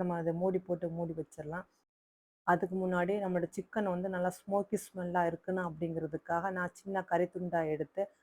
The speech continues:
அதை ஹீட் பண்ணி எடுத்திருக்கேங்க. இந்த மாதிரி நான் சின்ன பவுல்ல அந்த ரெடி பண்ணி வச்சுக்கிற கங்கை வந்து வச்சுக்கிறேன். கொஞ்சமா ஆயில் ஊத்துங்க. இப்போ வந்து அந்த ஸ்மெல் வரும்போது நம்ம மூடி போட்டு மூடிடணும். இப்ப மூடிட்டு அப்படியே இருக்கட்டுங்க. ஒரு half an hour, one hour நல்லா அந்த சிக்கன் ஊறட்டும்.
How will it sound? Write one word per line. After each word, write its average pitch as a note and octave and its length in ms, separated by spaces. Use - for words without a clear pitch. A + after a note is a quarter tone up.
அதை F3+ 120
ஹீட் G#3+ 160
பண்ணி F3+ 260
எடுத்திருக்கேங்க. D#3 560
இந்த G3 140
மாதிரி F#3+ 260
நான் E3+ 240
சின்ன F#3 320
பவுல்ல E3 300
அந்த D#3 160
ரெடி F#3 220
பண்ணி F#3 180
வச்சுக்கிற D#3 340
கங்கை F3 320
வந்து D#3 220
வச்சுக்கிறேன். D#3+ 460
கொஞ்சமா A3 400
ஆயில் F#3+ 240
ஊத்துங்க. F3 360
இப்போ F#3 240
வந்து F3+ 220
அந்த F3+ 140
ஸ்மெல் F#3+ 340
வரும்போது F3 460
நம்ம F3 220
மூடி F#3 260
போட்டு E3+ 220
மூடிடணும். E3 480
இப்ப G3 220
மூடிட்டு G#3 380
அப்படியே F3 400
இருக்கட்டுங்க. F3 440
ஒரு F3 140
half D#3+ 140
an F3 100
hour, F#3 120
one D#3+ 160
hour F3 200
நல்லா D#3 260
அந்த D#3 180
சிக்கன் E3 280
ஊறட்டும். D#3+ 380